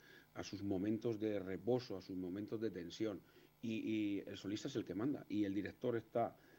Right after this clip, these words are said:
a la exigencia de, del, del solista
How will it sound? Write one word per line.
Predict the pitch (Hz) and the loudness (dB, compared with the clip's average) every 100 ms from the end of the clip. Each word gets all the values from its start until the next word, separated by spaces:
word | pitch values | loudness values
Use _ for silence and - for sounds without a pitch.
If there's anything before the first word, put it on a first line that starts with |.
| - - | -20 -10
a | 110 92 92 | -4 -2 0
la | 98 | -2
exigencia | - 95 107 117 127 107 80 - - - - | -2 -4 0 0 0 -2 -4 -16 -20 -20 -16
de, | 107 104 92 101 95 92 | -10 -6 -4 -4 -2 -4
del, | 104 101 - | -4 -4 -4
del | 98 95 92 | -6 -4 -4
solista | - 101 131 - 196 | -2 2 2 2 -2